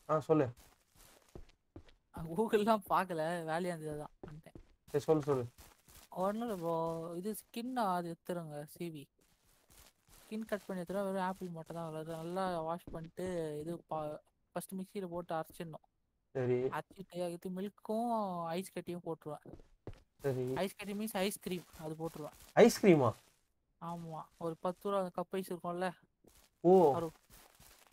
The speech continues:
Speaker 2: அது போட்டு அடிப்பேன்.
Speaker 1: ஆ.
Speaker 2: ஆ, ஐஸ் கட்டி போட்டா நல்லா ரொம்ப தண்ணியா ஏறாது. ஆ,
Speaker 1: சரி.
Speaker 2: மில்கா தான் இருக்கும். அதை போட்டு நல்லா இது பண்ணி அடிச்சு குடிச்சிடும் அப்படியே.
Speaker 1: சக்கரைலாம் போட மாட்டேன்?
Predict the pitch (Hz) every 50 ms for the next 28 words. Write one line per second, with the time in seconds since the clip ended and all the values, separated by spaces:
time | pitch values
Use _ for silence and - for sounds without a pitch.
0 | - - - 165 160 160 165 170 175 175 180 170 160 175 160 160 147 - - -
1 | - - _ _ _ _ - 185 196 190 165 175 180 175 196 226 220 - 220 202
2 | 208 185 196 190 202 196 185 185 202 202 190 175 180 190 208 214 202 - 185 185
3 | 185 180 180 170 165 156 147 147 143 143 - _ _ _ - - _ _ _ _
4 | _ _ _ _ _ _ _ _ _ _ _ _ - 165 170 147 147 135 143 151
5 | 170 185 202 202 196 185 190 180 170 165 - - 175 175 180 190 185 180 - 208
6 | 208 196 - 214 214 202 190 190 190 196 202 196 190 185 180 180 175 185 180 175
7 | - 180 175 180 185 180 180 170 170 170 170 175 - - - 196 190 185 180 -
8 | - - _ - - - - - _ _ - - - - - 190 - - 190 170
9 | 160 151 165 165 170 - _ _ - - - - - - _ _ - - - _
10 | _ _ _ _ _ _ _ _ _ _ _ _ _ _ _ _ - 170 160 -
11 | 190 185 185 180 160 165 156 151 147 139 143 135 131